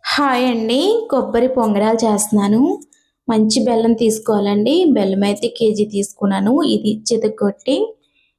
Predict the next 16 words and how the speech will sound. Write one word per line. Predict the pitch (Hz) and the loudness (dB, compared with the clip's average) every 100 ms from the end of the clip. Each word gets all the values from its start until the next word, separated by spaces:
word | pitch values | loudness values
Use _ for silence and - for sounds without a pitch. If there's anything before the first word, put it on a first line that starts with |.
| _ | _
కొంచెం | 285 269 277 277 240 - | 2 2 2 -2 0 0
వాటర్ | 214 214 220 220 | 0 -2 0 0
వేసి | 214 208 | 0 -2
అయితే | 202 - 269 392 381 | -4 -2 0 2 2
మరిగించుకోవాలి. | 220 190 214 214 - 214 202 196 208 330 427 - _ _ _ _ | 0 0 0 0 -2 -2 0 2 2 0 -4 -8 _ _ _ _
ఇవి | 226 220 220 220 | -2 0 -2 -2
పాకం | 220 214 208 208 208 | -2 0 0 0 0
కోసం | 196 - 269 349 - - _ 240 | 0 0 0 0 -6 -16 _ 0
మంచి | 226 233 226 | 2 0 0
బెల్లం | 226 220 214 | 0 0 0
తీసుకున్నట్టయితే | 214 - 208 196 - 202 208 240 320 370 - _ _ - | -2 -4 -2 -2 0 -2 0 0 0 -4 -12 _ _ -6
వంట | 226 214 220 226 | 0 0 0 0
చేసేటప్పుడు | 220 214 - 202 - 208 247 | 0 -2 -2 -4 0 0 2
మంచిగా | 214 214 214 202 | 2 0 0 0
వస్తది. | 202 - 185 202 269 330 - - _ 226 220 | 0 -2 -2 0 0 0 -8 -18 _ -2 0
బెల్లం | 214 220 | 2 2